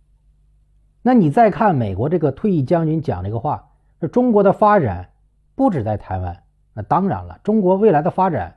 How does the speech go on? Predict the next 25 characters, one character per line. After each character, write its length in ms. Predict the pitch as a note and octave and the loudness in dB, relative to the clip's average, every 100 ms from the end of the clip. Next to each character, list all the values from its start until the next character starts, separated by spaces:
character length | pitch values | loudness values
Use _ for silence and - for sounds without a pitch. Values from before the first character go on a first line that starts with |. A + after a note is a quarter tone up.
| _ - | _ -8
一 100 | D#3 | -4
定 120 | G3+ | -2
是 100 | C3+ | -4
超 260 | - F3+ F#3+ | -4 -4 -2
越 100 | C3+ | -2
美 200 | F#2 D#2+ | -4 -10
国 180 | _ A#2 | _ -14
的， 160 | A2 _ _ _ _ _ - | -14 _ _ _ _ _ -16
那 80 | C#3 | -4
中 180 | A#3 | 2
国 100 | A3+ | 4
的 80 | G#3+ | 4
军 180 | G#3 A#3+ | 2 2
力 100 | A#3 | 2
发 200 | F#3+ F#3+ | 4 2
展 160 | B2+ B2+ | 2 0
未 100 | F3+ | 0
来 80 | |
也 180 | F#3+ G2 | 0 -2
是 120 | A#2+ | -8
超 260 | B2 - F#3 | -8 -4 0
越 160 | F#3 C#3 | 0 -2
地 180 | F3+ | -4
区 280 | C3+ - F3 | -6 -6 -6
的， 180 | F3+ G#2+ | -6 -10